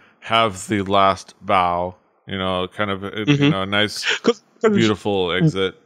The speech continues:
Speaker 2: remember, people, what me and P D constantly tell you, constantly tell you, get ahead of the story, right? You, you, you've created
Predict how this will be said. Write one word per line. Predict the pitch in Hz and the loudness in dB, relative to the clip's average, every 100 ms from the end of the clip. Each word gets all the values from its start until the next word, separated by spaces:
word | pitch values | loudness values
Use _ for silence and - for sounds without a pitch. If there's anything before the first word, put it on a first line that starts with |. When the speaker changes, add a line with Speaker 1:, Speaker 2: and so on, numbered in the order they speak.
| _ _ _ _ _ _ _ _ _ | _ _ _ _ _ _ _ _ _
Speaker 2:
remember, | 165 170 190 170 160 160 190 170 131 113 | -2 0 2 2 2 2 2 0 0 0
people, | 101 - 110 101 | 0 -4 -4 -4
what | 98 107 | -2 0
me | 131 131 | 2 2
and | 135 | 0
P | - 143 | 0 2
D | 120 | 0
constantly | 104 - 180 175 165 - 143 117 117 | 0 -2 2 2 0 0 0 2 0
tell | 131 113 | 2 2
you, | 92 | 0
constantly | 92 - 180 180 175 - 147 135 | -4 -4 0 0 0 -2 0 0
tell | 117 143 110 | 0 0 -2
you, | - - - _ _ _ 117 - | -4 -14 -20 _ _ _ -18 -4
get | 127 127 127 | 2 2 2
ahead | 127 123 - 110 107 | 0 0 2 2 2
of | 101 | 0
the | 104 | -4
story, | - 113 92 - - - - - | 0 2 4 2 -6 -12 -10 0
right? | 113 135 156 - - - - _ _ _ - _ | 2 2 -2 -10 -20 -20 -20 _ _ _ -20 _
You, | 151 214 135 | 0 0 -2
you, | 117 151 226 165 | -2 0 0 0
you've | 135 208 - | 2 2 0
created | - 175 143 151 147 131 117 123 | 0 2 4 4 4 4 2 -2